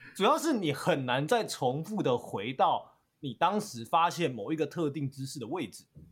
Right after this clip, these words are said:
这是影片的困难之处。你很难记得说，“哦，我记得那个影片的五分十三秒”，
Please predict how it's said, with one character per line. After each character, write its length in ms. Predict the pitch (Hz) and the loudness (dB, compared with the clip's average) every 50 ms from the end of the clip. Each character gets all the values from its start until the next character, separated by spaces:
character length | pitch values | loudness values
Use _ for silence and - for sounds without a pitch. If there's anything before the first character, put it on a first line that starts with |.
| _ _ _ _ - | _ _ _ _ -12
这 80 | 196 | -10
是 80 | 202 226 | -10 -10
影 160 | 220 - 123 - | -10 -12 -14 -10
片 140 | - 160 160 | -8 -6 -6
的 80 | 135 | -6
困 220 | - - - 208 151 | -4 -2 -2 0 0
难 180 | 110 92 98 | -2 -4 -6
之 80 | 110 131 | -8 -12
处。 240 | 131 - - 127 107 | -10 -10 -10 -10 -6
你 140 | 139 208 226 | -2 0 0
很 100 | 151 170 | 0 0
难 160 | 135 123 - | 0 -2 -4
记 140 | - 202 190 | -4 -6 -8
得 120 | 147 110 | -8 -6
说 280 | 117 151 156 - - - _ - | -4 -2 -4 -4 -4 -4 _ 0
，“哦， 160 | 170 131 107 - | 0 0 0 -2
我 100 | 131 139 | -6 -10
记 160 | 135 - 214 | -6 -2 0
得 60 | 185 | 2
那 100 | 165 196 | 2 2
个 100 | 190 175 151 120 | -2 -6 -8 -12
影 100 | 117 107 | -14 -10
片 200 | - 170 175 156 | -6 -4 -4 -2
的 220 | 139 123 107 - _ _ _ _ _ _ - | -2 -4 -4 -6 _ _ _ _ _ _ -8
五 180 | 160 139 131 | -6 -4 -2
分 180 | 131 180 220 220 | 0 2 2 2
十 140 | - - 156 | 2 0 0
三 180 | - 202 196 | 2 2 2
秒”， 220 | 202 190 139 92 | 2 2 -2 -2